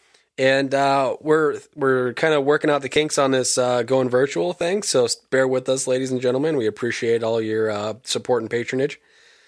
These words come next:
And, uh, we're gonna get into some more theories about what the Bell Witch actually is or what the haunting may have been.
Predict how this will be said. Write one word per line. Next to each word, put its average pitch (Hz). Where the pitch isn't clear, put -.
And, 139
uh, 139
we're 139
gonna 160
get 156
into 151
some 156
more 156
theories 143
about 107
what 117
the 117
Bell 117
Witch 117
actually 113
is 160
or 139
what 117
the 113
haunting 117
may 117
have 110
been. 120